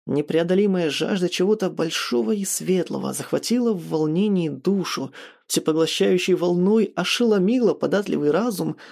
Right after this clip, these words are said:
заполнив мое трепетавшее «я» пламенем жгучего желания. Невероятно, но это чувство напомнило мне эйфорию после наркоты.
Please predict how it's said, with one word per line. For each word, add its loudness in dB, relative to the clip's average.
заполнив 0
мое 0
трепетавшее -2
«я» -2
пламенем 2
жгучего -2
желания. -2
Невероятно, 0
но 2
это -2
чувство 0
напомнило 0
мне 2
эйфорию 2
после -2
наркоты. -2